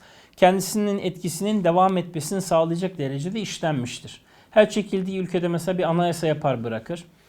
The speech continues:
Her çekildiği ülkede mesela mutlaka kurumları, anayasa mahkemesini, işte baroları vesaire hepsini ulaş-, oluşturup çekilir. Dolayısıyla kendisi gittikten sonra da sistem işlemeye devam eder. Dolayısıyla bugün, e, Afrika'ya baktığımız zaman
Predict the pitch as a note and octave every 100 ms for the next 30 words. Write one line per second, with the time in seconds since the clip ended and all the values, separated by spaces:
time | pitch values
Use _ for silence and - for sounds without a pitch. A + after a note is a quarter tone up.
0 | _ - F#3+ F#3+ G#3+ G3+ F#3+ G3 F#3 F#3
1 | F#3 F3+ F3+ F3+ F#3 F3+ F3 F3 F3 E3+
2 | E3+ D#3+ D#3+ D3 D#3+ E3+ E3 E3+ D#3+ C#3+
3 | E3 D#3+ D#3+ D#3+ D3+ D#3+ E3 - D#3+ D#3
4 | D#3 D#3+ D#3+ D3+ D#3 E3+ E3+ E3+ E3+ E3+
5 | E3+ D#3 C#3+ - - - - - E3 E3
6 | - D#3+ D#3 - D3 D3 G3 C#4 - -
7 | _ A#3 A#3 A3 G3 F#3 G3+ G#3 G3+ G3
8 | F#3+ G3 - G3 F#3 D#3+ D3+ D3 F3+ F3
9 | F#3+ F3+ - F3+ G#3 A#3 F#3 D#3 C3 A#2+
10 | F3+ A#3+ - - - - - B3 A#3+ B3
11 | A3+ A#3 A#3 A#3+ - F3 F3+ F3+ G#3+ G#3
12 | G3+ F#3+ F#3+ G#3+ A3 A#3 F3 D#3 A3+